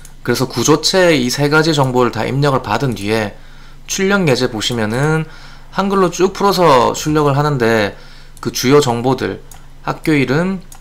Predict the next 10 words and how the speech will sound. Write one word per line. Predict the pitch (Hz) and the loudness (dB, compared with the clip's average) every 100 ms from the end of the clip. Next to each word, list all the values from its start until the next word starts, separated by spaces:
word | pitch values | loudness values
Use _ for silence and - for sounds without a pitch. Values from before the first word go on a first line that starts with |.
| - - - | -20 -20 -18
그리고 | 107 | -14
학년 | - 151 160 156 | -6 -2 0 0
정보, | 123 107 101 135 185 180 - - - - | -2 -6 -2 0 -2 -4 -14 -20 -20 -14
그리고 | 104 131 | -8 -6
성명, | - 120 120 123 151 170 - - - | -6 -6 -4 0 0 -2 -8 -18 -4
이걸 | 113 | -4
구조체에서 | - 117 120 - 123 120 | -2 -2 -2 0 -2 -2
각각 | 101 - 143 143 | -6 -6 -6 -4
가져와서, | 113 104 104 98 143 156 160 156 - - - - - - - | -4 -2 -2 -2 0 0 0 -4 -14 -20 -20 -20 -20 -20 -20
어, | - | -18